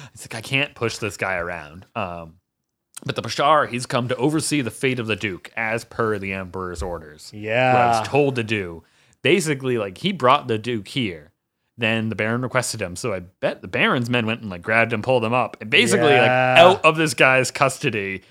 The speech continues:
Speaker 1: And now this guy has probably been, like, stomping
Speaker 2: Which
Speaker 1: his way
Speaker 2: doesn't
Speaker 1: up
Speaker 2: make
Speaker 1: here.
Speaker 2: sense because the Bashar was there with Doctor Yui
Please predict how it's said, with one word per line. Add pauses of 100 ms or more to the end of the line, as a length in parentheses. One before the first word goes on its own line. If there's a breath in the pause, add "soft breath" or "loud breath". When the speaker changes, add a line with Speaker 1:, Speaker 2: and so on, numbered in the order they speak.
(140 loud breath)
Speaker 1:
And
now
this
guy
has
probably
been,
like,
stomping
Speaker 2:
Which
Speaker 1:
his
way
Speaker 2:
doesn't
Speaker 1:
up
Speaker 2:
make
Speaker 1:
here.
Speaker 2:
sense
because (340)
the
Bashar
was
there
with
Doctor
Yui